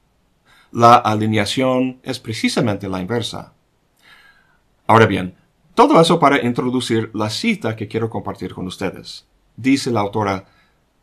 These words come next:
"El cambio en el aspecto depende del hecho de que la inscripción en la superficie, es decir, el dibujo,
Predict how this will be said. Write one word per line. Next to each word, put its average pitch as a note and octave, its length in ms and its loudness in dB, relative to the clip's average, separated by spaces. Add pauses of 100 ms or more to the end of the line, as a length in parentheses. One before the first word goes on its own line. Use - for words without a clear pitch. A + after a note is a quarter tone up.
(160)
"El C3+ 200 0
cambio F#3+ 520 4
en B2+ 280 0
el A2+ 140 -2
aspecto A#2 600 -2
depende E3+ 480 -2
del D#3 160 0
hecho A2+ 380 -2
de G#2+ 80 -8
que G#2+ 120 -6
la G2+ 120 -4
inscripción B2 760 -4
en G#2 80 -6
la F#2+ 80 -4
superficie, G2 800 -6 (140)
es F#2 100 -18
decir, F2+ 220 -10
el F2 100 -12
dibujo, G#2+ 560 -4